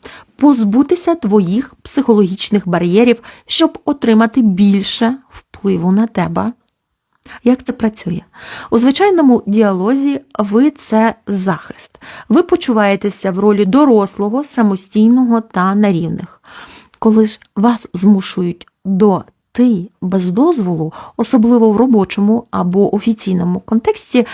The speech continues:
це викликає дискомфорт, внутрішню напругу, яку вам дуже складно аргументувати. І ось у цей момент людина втрачає частину опори. Це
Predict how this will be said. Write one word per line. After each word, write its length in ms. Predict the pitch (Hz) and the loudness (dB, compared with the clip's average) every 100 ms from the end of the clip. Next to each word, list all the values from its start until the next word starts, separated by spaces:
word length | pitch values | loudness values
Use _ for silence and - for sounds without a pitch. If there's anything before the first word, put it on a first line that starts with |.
| - - | -18 -14
це 120 | - 311 | -2 0
викликає 640 | 285 226 220 220 262 269 | 2 0 0 0 2 2
дискомфорт, 720 | 220 226 - 285 190 175 - - | 0 0 -2 -8 -6 -8 -10 0
внутрішню 560 | 214 220 262 269 277 | 2 2 0 -4 -2
напругу, 680 | 302 311 240 208 190 233 277 | -2 -2 2 2 2 2 2
яку 500 | 220 214 - 208 185 190 | 0 -2 -2 -6 -6 0
вам 240 | 220 214 | 2 4
дуже 220 | 233 262 | 2 -2
складно 440 | 254 202 190 202 - | -4 -2 0 0 0
аргументувати. 920 | 214 214 220 220 262 220 160 - 175 - - - - | 0 2 2 2 0 -2 -4 -8 -12 -14 -20 -20 -6
І 80 | 226 | 2
ось 200 | 226 226 | 2 2
у 80 | 233 | -4
цей 240 | - 196 | -2 -2
момент 460 | 185 196 330 370 - | 0 0 -2 -4 -6
людина 380 | 220 208 262 254 | -2 0 2 2
втрачає 520 | 226 254 254 247 226 | 0 -6 -4 -2 0
частину 440 | 214 214 - 208 208 | -2 -6 -2 0 2
опори. 500 | 233 220 190 151 135 - - _ | 0 -2 -2 -4 -8 -14 -20 _
Це 240 | - 302 | 0 0